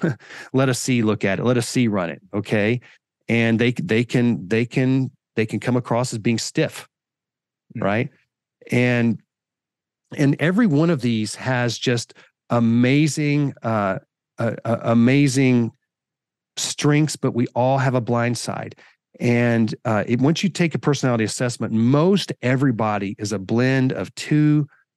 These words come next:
Speaker 1: to maybe three styles. That's what most everybody is, is a blend. And you can see these things at work, okay? Um,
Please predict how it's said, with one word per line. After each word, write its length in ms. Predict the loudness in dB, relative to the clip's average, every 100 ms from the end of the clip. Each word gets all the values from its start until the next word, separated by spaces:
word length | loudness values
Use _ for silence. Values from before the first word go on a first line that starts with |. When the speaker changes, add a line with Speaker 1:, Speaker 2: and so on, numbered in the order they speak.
| _
Speaker 1:
to 100 | -2
maybe 640 | 0 2 2 2 2 0 -4
three 400 | -4 -2 -2 -2
styles. 640 | -4 -4 -4 -4 -6 -4
That's 260 | -2 0
what 180 | 0 -2
most 380 | 2 2 2 0
everybody 580 | -2 0 -2 -2 -2 -4
is, 160 | -4 -4
is 120 | -4
a 40 |
blend. 580 | -2 2 4 2 0 -6 -12 -20 _ _ -2
And 120 | 0
you 80 | 2
can 160 | 0
see 340 | -2 -2 0 2
these 260 | 0 -2
things 280 | -2 -2 -2
at 140 | -4 -4
work, 580 | 0 2 2 0 -6 -20 _
okay? 480 | -8 -4 0 0 0 -4 -18 _ _ -10
Um, 420 | -2 0 0 -2